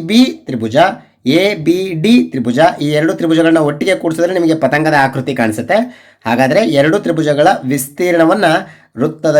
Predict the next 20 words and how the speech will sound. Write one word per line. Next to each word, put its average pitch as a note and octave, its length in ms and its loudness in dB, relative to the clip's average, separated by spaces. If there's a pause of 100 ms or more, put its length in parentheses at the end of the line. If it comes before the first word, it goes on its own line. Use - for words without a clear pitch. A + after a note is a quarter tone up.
(100)
ವಿಸ್ತೀರ್ಣದಿಂದ C3 760 0 (140)
ಕಳಿಬೇಕು. A2 480 -2 (640)
ಹಾಗಿದ್ದಾಗ A2+ 580 -2 (260)
ನಮಗೆ B2 240 2 (440)
ಛಾಯೆಗೊಳಿಸಿದ B2 540 -2 (120)
ಭಾಗದ G#2 200 -6 (100)
ವಿಸ್ತೀರ್ಣ G2 340 -10 (120)
ಸಿಗುತ್ತೆ. G#2+ 320 -2 (640)
ಹಾಗಾದ್ರೆ G3+ 300 0 (640)
ತ್ರಿಭುಜವನ್ನು G3+ 540 0
ನೋಡೋಣ C#3 240 2
ಮಕ್ಕಳೇ. F#2+ 240 -8
ಈಗ D#2+ 80 -8 (560)
ಎ - 20 2 (540)
ಬಿ B2+ 100 6 (460)
ಸಿ G3+ 120 -4 (120)
ತ್ರಿಭುಜವನ್ನು B2+ 520 -2
ನೋಡೋಣ. F#2 240 -4 (800)
ತ್ರಿಭುಜ - 260 -2 (1800)
ಎ - 20 4